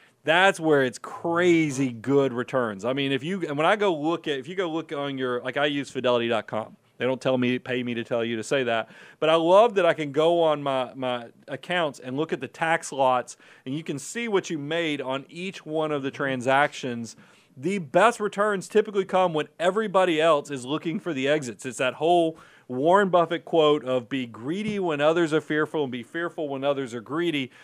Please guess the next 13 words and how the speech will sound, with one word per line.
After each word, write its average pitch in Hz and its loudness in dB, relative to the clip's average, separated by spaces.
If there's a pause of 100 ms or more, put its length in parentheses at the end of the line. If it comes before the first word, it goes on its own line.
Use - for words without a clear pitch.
(200)
You're 170 2
going 190 2
to 185 -6
get 170 -2
your 165 0
best 156 0
rates 156 -2
of 127 -8
returns 151 -6 (400)
during 185 4
those 151 4
unique 139 -4
downturns. 143 -4